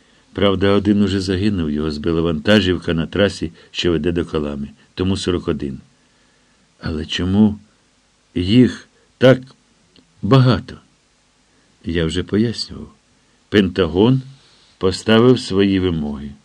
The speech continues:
Боти розроблялись не просто як істоти, яким можна посилати команди через мозкові плати, а як цілий загін з колективною свідомістю, такий собі рій,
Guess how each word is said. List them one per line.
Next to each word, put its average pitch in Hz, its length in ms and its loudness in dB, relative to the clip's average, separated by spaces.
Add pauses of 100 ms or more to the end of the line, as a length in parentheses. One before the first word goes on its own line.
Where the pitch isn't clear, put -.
(800)
Боти 143 680 4
розроблялись 107 840 4
не 117 140 4
просто 104 460 2
як 110 160 0
істоти, 131 540 0 (220)
яким 92 320 2
можна 98 380 0
посилати 95 580 -4
команди 95 520 -4
через 95 520 -2
мозкові 92 440 -4
плати, 85 480 -6 (260)
а - 140 -6
як 80 200 -4
цілий 110 420 2
загін 120 500 0 (320)
з 92 200 -6
колективною 113 640 6
свідомістю, 120 800 4 (440)
такий 127 440 4
собі 110 340 6
рій, 123 400 8